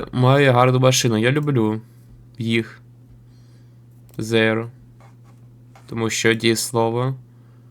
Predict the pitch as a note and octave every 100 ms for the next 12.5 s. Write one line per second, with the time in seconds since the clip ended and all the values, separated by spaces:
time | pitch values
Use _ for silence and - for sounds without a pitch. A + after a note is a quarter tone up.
0 | - - - - - A2+ A2+ A2+ A#2+ B2
1 | B2+ - - - - - - - - -
2 | - - - - - - - - - -
3 | - - - - - - - - - -
4 | - - - - - - - - - -
5 | - - - - - - - - - -
6 | B2 C3 D3+ E3 E3 E3 - - - -
7 | - - - - C3 F3 G#3+ G#3 F3+ D#3
8 | D3 B2+ A2+ - A#2 A2+ B2+ D#3+ E3 B2+
9 | A#2 B2 C3 C3 D3 D3 C3 B2+ A#2+ -
10 | - A#2+ A#2 - - A#2 A#2 A#2 A#2 -
11 | - - - - - - - A#2+ B2+ B2+
12 | C3+ C3+ B2 A2+